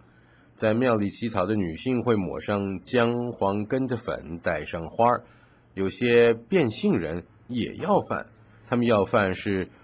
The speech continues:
会把胡子刮得干干净净的，化的妆也相当的入时，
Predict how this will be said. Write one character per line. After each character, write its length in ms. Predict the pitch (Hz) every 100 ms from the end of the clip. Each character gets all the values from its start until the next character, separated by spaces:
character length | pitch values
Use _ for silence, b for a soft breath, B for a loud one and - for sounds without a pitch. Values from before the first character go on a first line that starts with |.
| B -
会 180 | 101
把 380 | - - 73 73
胡 320 | 73 - 101
子 160 | 113 104
刮 260 | - 120 113
得 60 |
干 260 | - 165 175
干 240 | 160 131
净 300 | 104 117 92
净 260 | - 101 87
的， 180 | 85 b b b b _ _ _ _
化 200 | - 120
的 80 | 104
妆 300 | 104 143 156
也 140 | 82
相 320 | 69 117 110 104
当 160 | 101
的 80 | 98
入 180 | 113 98
时， 400 | - 82 107